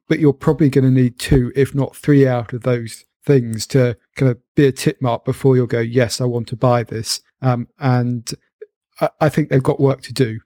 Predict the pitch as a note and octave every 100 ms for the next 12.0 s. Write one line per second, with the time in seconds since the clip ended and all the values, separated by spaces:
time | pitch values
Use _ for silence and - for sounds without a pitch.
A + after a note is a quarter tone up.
0 | _ - B2+ A#2 B2 A#2+ - _ _ C3+
1 | B2 A#2+ - _ D#3 D3+ D3+ D#3+ D#3 D#3+
2 | G3+ B2 - _ D3+ D3+ C3 C3+ B2 C3
3 | B2+ A2+ B2 A#2+ B2 B2 B2 - B2+ -
4 | B2 A#2+ C3 - C3 B2+ B2 - C3 A#2
5 | B2 A#2 - A2 A#2+ A2+ - A#2+ A2 A2
6 | A2+ A2+ A2 _ _ B2 A#2 A2 A2 A2
7 | _ - A#2+ A2+ A2+ G#2+ G#2+ B2 A2+ A2+
8 | A#2+ A2+ A#2 A2+ - A2+ G#2 - _ -
9 | B2 A#2+ - C#3+ B2+ C#3+ B2 C#3+ C3 B2
10 | B2+ - D#3 D3 - C#3 B2+ - _ B2
11 | A2+ A2+ A2+ _ _ C3+ A2 - -